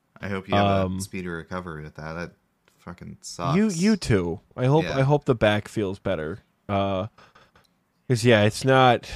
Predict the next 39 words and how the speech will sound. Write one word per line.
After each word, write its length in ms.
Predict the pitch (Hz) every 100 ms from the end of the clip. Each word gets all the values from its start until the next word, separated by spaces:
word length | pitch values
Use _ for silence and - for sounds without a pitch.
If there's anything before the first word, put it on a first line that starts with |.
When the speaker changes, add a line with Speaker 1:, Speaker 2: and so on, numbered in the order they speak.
| -
Speaker 2:
it's 240 | - -
definitely 400 | - 131 - 120
not 120 | 107 104
the 80 |
most 340 | 98 90 104 -
enjoyable 580 | 98 - 98 92 95 101
thing 380 | 92 82 95 - -
I've, 240 | 104 98 98
uh, 320 | 90 104 107
I've 140 | 104
ever 220 | 101 95 92
had 180 | 101 101
to 60 |
go 200 | 95 92
through. 300 | 98 101 101 - - _ _ _ _ -
Speaker 1:
Yeah. 140 | 92
Speaker 2:
And 80 | 104
I 60 | 160
just 200 | 160 -
wanna 140 | 131
fence, 460 | - 92 85 - -
man. 220 | 98 101
I'm 120 | 120
gonna 120 | 165 139
be 100 | 117
so 420 | - - 101 92
bored 420 | 95 92 95 95
this 220 | 101 -
week. 340 | 107 104 - - - _
I 100 | 123
already, 760 | 123 131 127 120 110 107 101 101
<laughs> 40 |
I 260 | - - 139 -
told, 520 | - 127 117 113 95 - _
uh, 240 | 107 104
my 220 | 98 101 98
teammates 560 | 101 98 95 95 98
that, 140 | - 73
like, 340 | 98 90 -